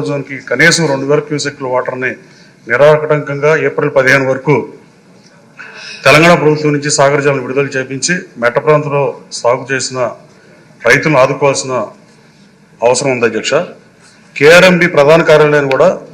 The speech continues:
త్వరగా ఇక్కడ ఏర్పాటు చేయాలని కోరుతున్నా అధ్యక్ష. కృష్ణానది పరిధిలో ఉన్న తెలంగాణ, ఆంధ్ర ప్రాంత కామన్ ప్రాజెక్టులు పర్యవేక్షించడానికి ఆంధ్రప్రదేశ్ పునర్విభజన చట్టంలో గోదావరి రివర్ బోర్డు మేనేజ్మెంట్ నేమో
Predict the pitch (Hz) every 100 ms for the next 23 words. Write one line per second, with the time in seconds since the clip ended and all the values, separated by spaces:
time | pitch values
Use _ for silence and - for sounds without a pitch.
0 | - _ 123 139 160 147 131 135 147 139
1 | 131 120 123 123 117 110 - 147 185 -
2 | 127 - 175 175 160 151 147 151 143 127
3 | 139 147 147 135 139 135 131 131 123 -
4 | - - 127 156 147 143 139 135 131 127
5 | 135 139 131 - 127 123 170 - - _
6 | _ - - - 127 165 156 165 160 -
7 | 151 151 151 143 135 127 123 135 135 185
8 | - - - _ - - - 117 127 151
9 | 175 180 165 147 147 147 147 151 147 147
10 | 139 139 135 139